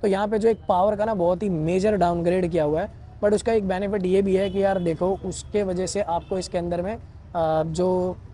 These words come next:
mileage है वो भी थोड़ा सा improved मिलेगी। अब इसके अंदर में जो mileage है वो I believe ये थर्टी फ़ाइव एआरआई claim करते हैं company से वो आएगी।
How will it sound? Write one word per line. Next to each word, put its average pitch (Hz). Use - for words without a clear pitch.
mileage 185
है 202
वो 180
भी 185
थोड़ा 175
सा 196
improved 180
मिलेगी। 170
अब 175
इसके 202
अंदर 208
में 208
जो 208
mileage 160
है 123
वो 202
I 175
believe 190
ये 202
थर्टी 165
फ़ाइव 180
एआरआई 175
claim 175
करते 165
हैं 170
company 165
से 175
वो 165
आएगी। 160